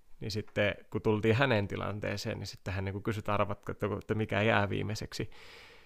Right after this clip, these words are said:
siinä. Niin mä tietysti tälleen, no, koska silloin olin kiinnostunut asioista, niin totesin, että no, totta kai sulla on varmaan jäänyt rakkaus sinne, koska niinhän kirkossakin puhukaan usko, toivo, rakkaus ja suurin niistä on rakkaus. Niin se oli jännä, koska hän sanoi, että ei hei,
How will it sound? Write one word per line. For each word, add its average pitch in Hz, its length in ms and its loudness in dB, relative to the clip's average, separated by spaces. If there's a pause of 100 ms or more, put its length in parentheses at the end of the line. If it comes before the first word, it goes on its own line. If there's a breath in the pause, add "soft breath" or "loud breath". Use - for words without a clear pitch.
(180 loud breath)
siinä. 101 380 -2 (280)
Niin 107 160 -2
mä 101 140 6
tietysti 104 260 0 (300)
tälleen, 104 320 6
no, 110 180 2 (560)
koska 104 420 2
silloin 101 380 0
olin 107 260 2 (320 loud breath)
kiinnostunut 117 500 4
asioista, 113 440 2
niin 110 60 0
totesin, 107 300 4
että 117 100 -6
no, 113 80 -2
totta - 220 2
kai 110 160 6
sulla 101 180 2
on 95 40 2
varmaan 101 280 4
jäänyt 110 200 4
rakkaus 113 480 0
sinne, 123 140 -4
koska - 280 -4
niinhän 107 320 -2 (300 loud breath)
kirkossakin - 500 -2
puhukaan 101 380 2
usko, 104 240 -2
toivo, 101 220 0
rakkaus 101 360 -4
ja 123 60 -6
suurin 107 280 -2
niistä 104 220 -4
on 110 60 -4
rakkaus. - 520 -4 (560 soft breath)
Niin - 80 0
se 123 80 4
oli 123 140 4
jännä, 147 300 6
koska - 240 -2
hän 113 120 2
sanoi, 113 160 0
että - 180 -8
ei 110 160 2
hei, 135 320 2